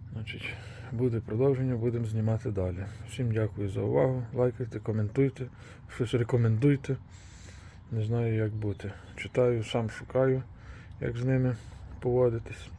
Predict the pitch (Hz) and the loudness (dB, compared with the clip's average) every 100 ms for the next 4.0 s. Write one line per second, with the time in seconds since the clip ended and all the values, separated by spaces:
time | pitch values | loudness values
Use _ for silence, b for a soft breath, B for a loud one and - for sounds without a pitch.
0 | - - - - - - - - - B | -16 -18 -16 -16 -16 -18 -16 -16 -14 B
1 | B B - - 117 - - 104 - 104 | B B -16 -6 -4 -2 -2 -2 -4 -4
2 | 120 135 127 - - 220 180 - 143 139 | 0 2 2 -2 -2 0 2 0 2 4
3 | 135 131 120 113 - 120 107 135 147 | 4 4 2 0 -4 -6 -2 2 2